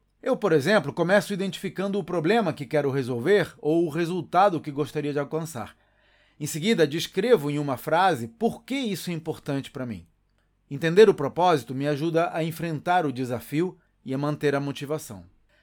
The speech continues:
Depois, identifico os indicadores de sucesso. Como vou saber se atingi o meu objetivo? Como posso acompanhar o meu progresso? Finalmente, escolho algum comportamento que preciso implementar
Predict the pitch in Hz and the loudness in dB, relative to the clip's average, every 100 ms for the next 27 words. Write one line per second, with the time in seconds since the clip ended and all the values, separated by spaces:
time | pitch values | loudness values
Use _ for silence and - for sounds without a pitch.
0 | _ _ 135 208 247 208 156 170 185 - | _ _ -6 4 8 8 6 0 0 -4
1 | 214 220 214 190 196 175 190 196 143 180 | -6 -4 -2 -2 -2 -2 0 0 0 0
2 | 160 147 165 175 147 - 101 80 - - | 0 -2 -6 -6 -10 -8 -10 -12 -20 -20
3 | _ _ _ _ 262 285 240 226 220 170 | _ _ _ _ -12 -6 0 2 2 0
4 | 135 151 120 - 135 139 135 120 135 127 | 4 2 2 -2 -2 -2 -2 0 0 0
5 | 123 110 113 113 110 92 82 _ _ _ | -2 -2 -8 -8 -12 -12 -16 _ _ _
6 | - 262 311 262 233 240 226 226 214 147 | -4 -2 0 0 0 -4 -2 -2 0 0
7 | 160 190 135 120 117 113 107 107 92 90 | 2 2 2 0 -6 -6 -10 -10 -12 -16
8 | - _ _ _ _ _ _ - _ 349 | -20 _ _ _ _ _ _ -20 _ 0
9 | 311 170 196 - - _ - 151 - 185 | 2 4 2 0 -10 _ -14 -12 -2 2
10 | 190 180 156 294 240 254 214 220 - 185 | 4 2 2 0 0 -2 0 -2 -2 -4
11 | 151 139 120 131 143 139 135 - 165 151 | -2 -4 -6 -10 -10 -8 -10 -6 -6 -4
12 | 151 151 147 139 123 156 175 - | -4 -4 -2 -2 2 2 2 -2